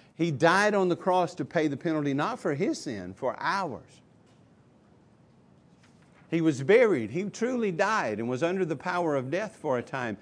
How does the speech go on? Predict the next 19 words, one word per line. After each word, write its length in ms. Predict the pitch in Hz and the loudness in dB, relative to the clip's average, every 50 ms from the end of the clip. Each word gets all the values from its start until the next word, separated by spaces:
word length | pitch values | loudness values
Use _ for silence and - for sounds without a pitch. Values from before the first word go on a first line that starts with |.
| - - - - - | -14 -20 -20 -8 -4
And 160 | - 160 160 | -2 0 2
the 100 | 151 147 | 2 2
third 440 | 139 - - 202 220 233 247 226 190 | 2 2 2 4 6 4 4 2 0
day 260 | 185 214 233 226 214 | 0 2 2 2 0
he 140 | 180 190 208 | 0 -2 -2
was 200 | 220 185 151 123 | -2 -2 -2 -2
raised 600 | 127 120 131 160 190 208 214 214 214 214 202 - - | -4 -4 -2 0 2 2 2 0 -2 -4 -6 -8 -6
from 380 | - 190 185 196 196 196 185 | -2 0 0 0 0 -2 -2
the 80 | 170 180 | -4 -2
grave. 520 | 165 185 196 196 190 190 151 101 90 87 - - - - _ - - - - - - - - - - - - _ - | 0 0 0 0 -2 -4 -6 -8 -12 -16 -18 -20 -20 -20 _ -20 -20 -20 -20 -20 -20 -20 -20 -20 -20 -20 -20 _ -2
Born 300 | 110 131 180 233 240 240 | 2 4 4 6 4 4
of 80 | 220 202 | 4 2
a 80 | 208 | 4
virgin, 560 | 190 202 226 226 214 202 135 107 117 87 82 - - - - - - - _ _ - | 6 6 8 8 6 4 2 -2 -6 -8 -10 -12 -18 -20 -20 -20 -20 -20 _ _ -10
successful 640 | - - 185 160 - 233 240 240 240 - - 220 202 | -6 -4 -4 2 4 4 4 4 2 0 -2 0 2
life, 560 | 208 214 214 208 170 127 107 - - - - - - _ - - - | 2 2 2 2 0 -2 -4 -6 -12 -20 -20 -20 -20 _ -20 -18 -8
fulfilling 600 | - 180 170 - - 220 220 214 190 151 131 113 - - - - _ | -6 -6 -4 2 4 4 4 4 2 0 -2 -4 -6 -12 -20 -12 _
all 280 | - - 196 214 202 180 | 2 4 4 4 6 4
righteousness, 760 | 180 185 202 214 208 - 185 151 - - 123 101 - - | 4 4 4 2 0 -2 -4 -4 -4 -4 -4 -4 -6 -8